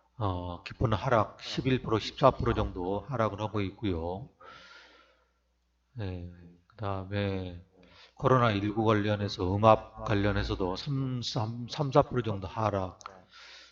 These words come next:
그다음에 제지 관련도, 제지 관련주도 오 에서 육 프로 정도 하락. 예. 그다음에 셀트리온 삼성전자에도 약보합 마이너스 일 프로 정도.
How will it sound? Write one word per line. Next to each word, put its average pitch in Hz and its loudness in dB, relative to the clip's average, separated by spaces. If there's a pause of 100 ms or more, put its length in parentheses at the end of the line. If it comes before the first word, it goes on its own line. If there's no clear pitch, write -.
(120)
그다음에 104 -2
제지 123 4
관련도, 101 0 (440)
제지 120 4
관련주도 107 2
오 110 2
에서 101 2
육 98 -8
프로 107 0
정도 101 -4
하락. 101 -4 (2500)
예. 95 -8 (3000)
그다음에 101 -4
셀트리온 127 2
삼성전자에도 110 -2
약보합 107 -2
마이너스 107 -4
일 104 -4
프로 120 4
정도. 98 -6